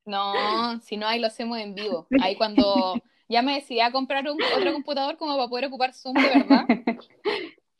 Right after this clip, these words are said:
Speaker 1: Así que vamos a grabar con Zoom.
Speaker 2: Yujú.
Speaker 1: Ya. Sí, Zoom.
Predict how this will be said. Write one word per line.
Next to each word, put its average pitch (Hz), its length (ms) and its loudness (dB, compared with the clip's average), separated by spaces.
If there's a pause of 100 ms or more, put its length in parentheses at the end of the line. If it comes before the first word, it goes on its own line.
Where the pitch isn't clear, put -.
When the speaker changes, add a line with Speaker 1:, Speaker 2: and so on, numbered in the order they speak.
(220)
Speaker 1:
Así 220 260 -6
que 233 100 0
vamos 233 200 -2
a - 20 -4
grabar 220 220 2
con 208 180 -14
Zoom. 202 220 -6
Speaker 2:
Yujú. 330 580 -2 (580)
Speaker 1:
Ya. 196 280 2 (840)
Sí, 190 280 -2
Zoom. 190 200 -12